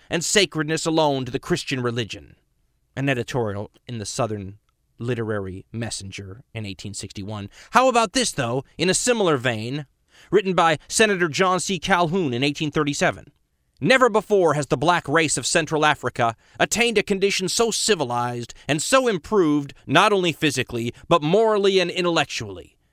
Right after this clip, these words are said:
It came among us in a low, degraded, and savage condition, and in the course of a few generations, it has grown up under the fostering care of our institutions to its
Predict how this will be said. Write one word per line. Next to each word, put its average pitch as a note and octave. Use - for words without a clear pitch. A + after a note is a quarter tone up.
It G3+
came A#3+
among A3
us G3+
in G3
a F3+
low, D#3
degraded, C#3+
and C3+
savage D#3
condition, C3+
and F3
in A3+
the G#3+
course A3
of F#3
a F#3+
few G3
generations, E3+
it F#3
has F#3
grown F#3+
up F#3+
under F3
the D#3+
fostering D#3+
care D3
of B2+
our C3+
institutions B2
to G#3+
its -